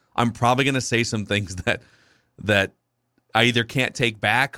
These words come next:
or that are too far gone." Um, but what he did last night, it sh-, it, it shouldn't be unrealistic to say, "Boom, that's the player that people love.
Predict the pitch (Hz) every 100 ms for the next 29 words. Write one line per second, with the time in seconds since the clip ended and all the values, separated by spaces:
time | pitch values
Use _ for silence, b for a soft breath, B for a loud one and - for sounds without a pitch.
0 | - 104 101 98 95 98 107 101 98 92
1 | 85 _ _ _ _ _ - 147 131 120
2 | 101 98 78 64 _ _ _ _ _ _
3 | - - 101 101 90 78 - _ 117 120
4 | 120 - _ _ _ - 131 - 151 101
5 | 151 170 151 139 - 120 120 104 - -
6 | _ _ _ _ _ _ _ - 131 -
7 | - 135 - - 143 - - 170 175 -
8 | 147 135 135 123 113 123 - 110 - 98
9 | 101 95 90 85 _ _ - 135 85 -
10 | _ _ _ _ 127 - 165 - 151 143
11 | 117 143 113 104 104 139 214